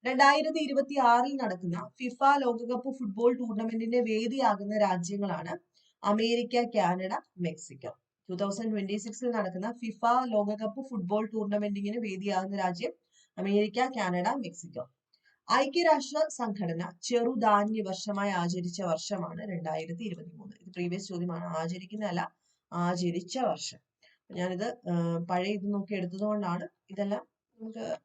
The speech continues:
പാസ്റ്റ് അല്ലേ, കഴിഞ്ഞതല്ലേ, അതുകൊണ്ട് അങ്ങനെ പഠിക്കുക. അപ്പൊ വളരെ ഇമ്പോർട്ടന്റ് എന്ന് തോന്നുന്നത് മാത്രമേ നമ്മൾ ഡിസ്കസ് ചെയ്തിട്ടുള്ളൂ.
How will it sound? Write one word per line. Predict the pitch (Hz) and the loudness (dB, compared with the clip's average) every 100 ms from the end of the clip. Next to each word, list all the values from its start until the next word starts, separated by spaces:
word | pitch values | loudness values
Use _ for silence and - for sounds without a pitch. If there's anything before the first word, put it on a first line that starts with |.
| 196 - | -8 2
പാസ്റ്റ് | 220 220 196 | 2 2 -4
അല്ലേ, | 165 | -2
കഴിഞ്ഞതല്ലേ, | 175 190 220 240 175 - 170 175 | -2 -2 0 0 0 -2 -12 -8
അതുകൊണ്ട് | 185 220 | -6 -2
അങ്ങനെ | 208 202 202 | 0 2 2
പഠിക്കുക. | 151 135 135 - _ _ _ _ _ | 0 -4 -12 -14 _ _ _ _ _
അപ്പൊ | - | 2
വളരെ | 240 247 311 | 6 6 6
ഇമ്പോർട്ടന്റ് | 320 277 277 269 | 4 4 4 2
എന്ന് | 277 262 | 0 4
തോന്നുന്നത് | 240 233 240 | 4 4 0
മാത്രമേ | 240 214 208 226 | 0 0 0 -4
നമ്മൾ | 233 208 202 | -2 0 0
ഡിസ്കസ് | 190 - 226 | -2 -6 -8
ചെയ്തിട്ടുള്ളൂ. | 240 202 180 175 180 - | -6 -4 -4 -2 -2 -4